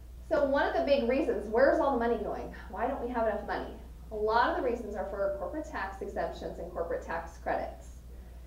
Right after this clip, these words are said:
Now you hear the word ta-, corporate tax or just tax exemption. People use that interchangeably with tax credit, tax incentive, tax cuts. It's, they're all different programs, but they're all a way that money is taken out of the general fund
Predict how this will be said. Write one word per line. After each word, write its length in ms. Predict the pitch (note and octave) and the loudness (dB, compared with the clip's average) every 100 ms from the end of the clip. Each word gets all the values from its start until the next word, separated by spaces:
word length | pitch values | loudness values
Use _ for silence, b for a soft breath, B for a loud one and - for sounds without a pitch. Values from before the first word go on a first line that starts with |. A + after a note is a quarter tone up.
| B | B
Now 80 | G#3+ | -2
you 100 | G#3+ | 0
hear 180 | D#4+ E4 | 0 0
the 60 | F4 | 4
word 280 | E4 C#4+ | 4 4
ta-, 280 | - - - - | 0 -8 -8 4
corporate 480 | C#4+ C#4+ C#4+ B3+ - | 6 8 10 8 6
tax 320 | B3+ B3+ - | 2 2 4
or 120 | A3 | 2
just 180 | A3 - | 2 0
tax 320 | C4 B3 - | 2 2 2
exemption. 880 | C4 A3 G#3+ A3+ A3+ A#3+ G#3+ A3+ C4 B B B B - | -4 2 4 4 2 -2 -2 -4 -6 B B B B -6
People 200 | F4+ F4 | -2 2
use 220 | C#4 C#4+ | 2 2
that 200 | C4+ - | 2 2
interchangeably 840 | A#3+ A3 A3 G#3+ G#3 F3+ E3 - - - - | 0 0 0 -2 -2 0 2 2 -2 -10 -8
with 240 | G3+ G3+ | -6 -4
tax 320 | - G3+ G3 - | -2 -4 -4 -4
credit, 500 | - F#3 F3 - - | 2 4 4 2 -6
tax 380 | - - - F3+ | -6 -6 -6 -8
incentive, 840 | - - E3 - E3 - F#3 - | -8 -4 -6 -2 -2 -2 -2 -8
tax 340 | A3 - - - - | -6 -6 -8 -12 -6
cuts. 320 | - - - - - - - | -6 -6 -12 -16 -16 -14 -10
It's, 160 | C4+ - - - | -8 -6 -10 0
they're 220 | B3+ B3+ | 2 4
all 440 | A3+ C4 C#4+ D4 D4 | 4 6 6 4 6
different 400 | C#4 D4+ C4+ - | 4 2 -2 -2
programs, 680 | A#3+ A3+ F#3 - - - - B B B - - | -2 2 4 4 0 -8 -12 B B B 0 4
but 80 | |
they're 220 | C4+ C#4+ - | 8 10 10
all 520 | C4+ D4+ D#4+ D#4 B3+ | 10 12 10 10 8
a 40 | |
way 420 | B3+ A#3+ A#3 A#3 A3+ | 8 8 6 4 4
that 320 | A3 - A3+ | 2 0 -2
money 460 | A3+ A#3 B3+ C4 - | 0 2 4 2 0
is 140 | G#3+ | -2
taken 500 | - - G#3+ A#3 - - | 0 2 4 4 2 2
out 280 | A3 - | 2 4
of 220 | A3+ A3+ G#3+ | 2 0 0
the 60 | |
general 460 | G#3 - G#3 F#3+ - | 4 4 6 4 4
fund 400 | B3 C#4 E4 | 6 6 4